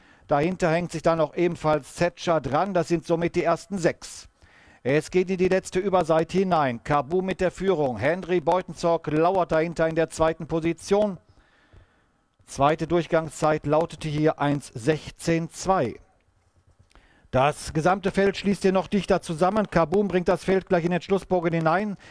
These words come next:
Henry Beutenzorg innen. James Moko an der Außenseite ist drittes Pferd. Dann Eisbär Newport, Thatcher ebenfalls dicht dabei. Gefolgt dann innen von Graf Bismarck. Dann sehen wir auch Kel Fleur.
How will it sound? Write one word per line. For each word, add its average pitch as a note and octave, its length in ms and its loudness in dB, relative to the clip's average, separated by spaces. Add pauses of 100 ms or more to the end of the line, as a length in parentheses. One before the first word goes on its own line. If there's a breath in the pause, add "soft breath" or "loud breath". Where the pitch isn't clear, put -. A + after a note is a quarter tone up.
(100)
Henry F3 320 2
Beutenzorg E3+ 680 0
innen. F#3+ 280 2
James E3+ 440 -2
Moko F#3+ 300 0
an F3+ 100 2
der F3+ 140 0
Außenseite F#3 560 0
ist E3+ 180 -2
drittes F#3 380 -2
Pferd. F3 320 0 (260 loud breath)
Dann D#3+ 240 0
Eisbär F3 440 0
Newport, F3+ 540 0
Thatcher F#3 380 0
ebenfalls F3 480 0
dicht F3+ 240 -6
dabei. E3+ 460 2 (400 soft breath)
Gefolgt F3 420 0
dann E3+ 100 2
innen F3 260 -2
von E3+ 280 -2
Graf D3+ 460 -2
Bismarck. D3 720 0
Dann D3+ 180 0
sehen F3 220 0
wir F3 100 4
auch - 140 0
Kel F#3 220 0
Fleur. F#3 420 2